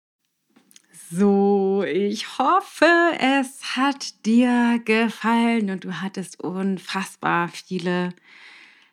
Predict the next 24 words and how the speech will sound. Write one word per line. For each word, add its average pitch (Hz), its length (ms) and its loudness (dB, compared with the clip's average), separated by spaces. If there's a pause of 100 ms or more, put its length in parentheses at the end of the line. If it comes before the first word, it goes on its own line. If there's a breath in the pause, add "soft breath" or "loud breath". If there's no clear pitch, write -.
(100)
Erkenntnisse 214 840 0
und 190 160 -4
hast 196 160 -8
über 208 160 -4
die 208 100 -2
Meditation 214 1040 0
auch - 560 -4
zu - 160 -4
dir 285 180 4
gefunden 175 420 -6
und 180 120 -4
zu - 80 -10
deinem 180 160 -4
Gefühl 269 640 2
gefunden 202 340 -4
und 180 140 -8
dich 165 80 -14
verbunden 196 500 -4
mit 180 160 -6
deinem, 175 720 -8
mit - 160 -12
deiner 175 220 -6
Dankbarkeit 180 720 -6
und 165 240 -12